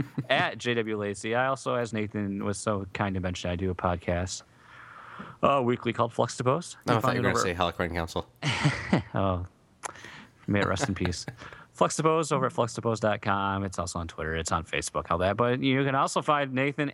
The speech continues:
Speaker 1: and I over at Play Some Video Games. If you need a video game fix, we've got all sorts of coverage there for video games and nonsense.
Speaker 2: Very cool. And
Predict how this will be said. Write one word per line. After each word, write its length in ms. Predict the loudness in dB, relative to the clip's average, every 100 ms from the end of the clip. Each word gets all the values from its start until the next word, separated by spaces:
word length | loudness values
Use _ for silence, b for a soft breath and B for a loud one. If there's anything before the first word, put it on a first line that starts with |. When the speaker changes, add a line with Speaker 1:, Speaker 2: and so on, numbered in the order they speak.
| 2
Speaker 1:
and 300 | 2 2 2
I 400 | 2 0 -2 -8 b b b b _
over 220 | -10 -2 -2
at 320 | -4 -16 -8
Play 180 | -4 -4
Some 160 | -2
Video 220 | -2 0
Games. 360 | 0 0 -2 -4
If 120 | -2
you 40 | 0
need 200 | 0 0
a 60 |
video 240 | 2 2 4
game 240 | 2 0
fix, 320 | 2 0 0
we've 120 | -2 2
got 140 | 2
all 100 | 2
sorts 280 | 2 0 0
of 80 | 0
coverage 360 | 0 2 2
there 300 | 2 2 0
for 380 | -2 -2 0 -2 B B B B 2
video 240 | 2 4
games 500 | 2 2 2 0 0
and 500 | 2 2 0 0 -4 -10 _
nonsense. 760 | 0 2 2 0 -2 -2 -6 -14 b b _ _ _ _ -20 _ _ _ _ _ _ -12
Speaker 2:
Very 240 | -4 -2 0
cool. 380 | 0 0 -2 -10 B B B B B B B B B -2
And 640 | 4 6 6 4 4 2